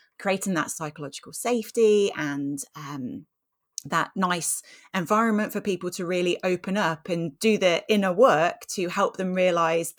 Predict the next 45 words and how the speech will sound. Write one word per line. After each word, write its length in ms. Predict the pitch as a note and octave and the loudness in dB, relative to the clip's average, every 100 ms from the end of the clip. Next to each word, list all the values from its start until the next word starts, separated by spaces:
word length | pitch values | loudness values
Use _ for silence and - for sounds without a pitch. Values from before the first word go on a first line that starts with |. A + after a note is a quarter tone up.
| - | -2
okay, 280 | A3+ F3+ F3 | -2 -2 0
this 200 | C4 B3 | 0 -2
is 140 | F#3 | -2
where 160 | F3 E3 | -2 0
they 100 | D#3+ | -2
are 140 | D#3 | 0
right 180 | D#3 D#3 | -2 -2
now. 340 | G#3+ E3+ E3+ - _ - | -2 0 -2 -4 _ -2
This 180 | D#4 C#4 | -2 -2
is 140 | G#3+ | -4
where 240 | F3 D#3+ D#3 | -2 -2 -2
I 60 | |
want 180 | D#3 D#3+ | -2 -4
to 60 | D#3 | -4
be 120 | D3+ | -6
in 80 | C#3+ | -6
the 80 | |
future. 520 | - B3+ - - D#3+ D#3+ _ _ | -6 -8 -6 -6 -8 -8 _ _
What 160 | C4+ C4 | 4 4
do 160 | C#4 | 4
I 80 | A#3+ | 2
need 240 | G#3+ G#3+ G#3+ | 2 -2 -4
to 80 | |
do? 400 | F#3+ F3+ B3+ D#4 | -6 -2 -2 -2
What 180 | A#3+ G#3 | 0 2
are 80 | G3+ | 2
the 100 | G3 | 0
little 240 | G3+ G3+ | -4 -6
steps 360 | F3+ - - - | -10 -8 -8 -6
I 80 | F#3 | -6
need 220 | G3 F#3 | -6 -8
to 80 | F#3 | -12
take 400 | - B3 F3 - | -8 -6 -6 -6
in 80 | F3+ | -6
order 180 | E3 D#3+ | -6 -6
to 260 | - E3 | -4 -4
bridge 280 | D#3 F#3+ F3+ | -2 -4 -4
that 200 | D3 - | -6 -6
gap, 260 | - - - E3+ | -4 -4 -4 -6
in 80 | |
order 200 | D#3+ D3+ | -4 -4
to 180 | D3+ - | -6 -4
move 180 | D3+ D3+ | -4 -4
forward? 480 | - D3+ - - - | -2 -2 0 -6 -8
So 400 | - - E3 D#3 | -6 -2 0 -2